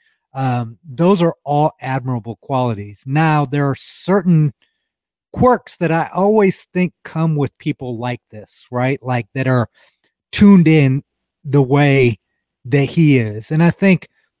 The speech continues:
you and I kind of diverge slightly. It's essentially the same thing as Kanye, right? Like, you kind of have an unequivocal appreciation for Qu-, for Kanye and,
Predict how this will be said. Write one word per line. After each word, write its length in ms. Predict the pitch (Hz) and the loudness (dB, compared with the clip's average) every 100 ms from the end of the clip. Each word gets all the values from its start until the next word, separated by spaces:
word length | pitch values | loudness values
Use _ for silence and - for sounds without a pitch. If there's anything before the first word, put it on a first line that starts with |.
| _ _ - | _ _ 0
you 240 | 151 208 | 4 6
and 160 | 196 175 | 6 4
I 240 | 170 175 | 4 2
kind 300 | - 160 151 | 0 -2 0
of 120 | 117 | 0
diverge 720 | 135 131 113 123 143 143 120 - | -2 -2 -2 -2 0 0 -2 -12
slightly. 520 | - 143 143 135 131 | -6 -2 -2 -2 -6
It's 140 | - | -4
essentially 560 | 180 - - 220 208 156 | -4 -4 -2 0 2 0
the 80 | 143 | 0
same 240 | 160 143 | -2 -2
thing 180 | 139 123 | -2 -4
as 100 | 110 | -6
Kanye, 440 | - 120 107 101 | -4 -4 -4 -8
right? 320 | 117 123 127 - - | -6 -4 -4 -8 -6
Like, 360 | 127 110 - _ _ _ _ _ _ | -6 -6 -10 _ _ _ _ _ _
you 200 | 147 180 | 2 2
kind 240 | - 185 156 | 4 0 0
of 80 | |
have 180 | 156 151 | 0 -2
an 140 | 143 147 _ _ | -2 -6 _ _
unequivocal 1040 | 165 165 151 - 160 143 135 - 131 120 - _ _ _ - | 0 2 0 0 0 0 -2 -2 0 0 -4 _ _ _ -14
appreciation 840 | 147 - 156 139 139 127 117 123 | -6 0 2 2 0 0 -2 -6
for 140 | 107 117 | -8 -12
Qu-, 260 | - 147 _ _ | -10 -10 _ _
for 140 | - 117 | -14 -8
Kanye 560 | 131 117 117 117 117 - | -6 -6 -4 -6 -8 -8
and, 340 | 131 127 117 | -6 -6 -6